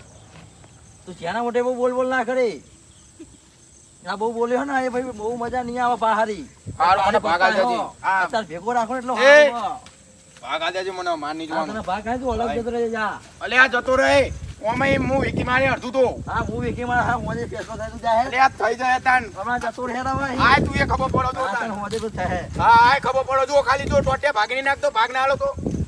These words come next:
Speaker 2: આઈ જા ખાલી તાન તું એ જો આ નેના ભાઈનો પાવર બતાવું તને જો તું ખાલી.
Speaker 1: રહો, આ ખેતરમાં બધું વાબા વાડી એમાં ખોમડા ખાવાનું બાકી ને બધું બાકી. જાનનો ડોહો મરી ગયો,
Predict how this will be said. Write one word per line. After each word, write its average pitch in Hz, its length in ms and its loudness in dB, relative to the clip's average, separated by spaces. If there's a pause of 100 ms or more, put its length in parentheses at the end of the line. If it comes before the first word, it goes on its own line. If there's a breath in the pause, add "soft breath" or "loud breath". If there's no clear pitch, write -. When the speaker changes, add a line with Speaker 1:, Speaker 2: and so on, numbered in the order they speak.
(140)
Speaker 2:
આઈ 247 180 4
જા 285 140 2
ખાલી 285 220 2
તાન 294 140 -2
તું 285 200 -8
એ - 20 -6
જો 302 100 -2
આ 302 180 6
નેના 285 260 0
ભાઈનો 269 220 2
પાવર 277 260 4
બતાવું 285 280 -2
તને 285 220 -4
જો 294 180 2
તું 294 160 -6
ખાલી. 311 320 -2 (580)
Speaker 1:
રહો, 175 420 -4
આ 185 120 -8
ખેતરમાં 214 680 -8
બધું 202 200 -10
વાબા 202 300 0
વાડી 214 180 0
એમાં 208 180 -4
ખોમડા 208 360 -2
ખાવાનું 190 260 -2
બાકી 165 260 -4
ને 185 100 -18
બધું 185 240 -8
બાકી. 127 360 -8 (340)
જાનનો 196 300 -8
ડોહો 208 280 -4
મરી 240 220 2
ગયો, 208 300 -4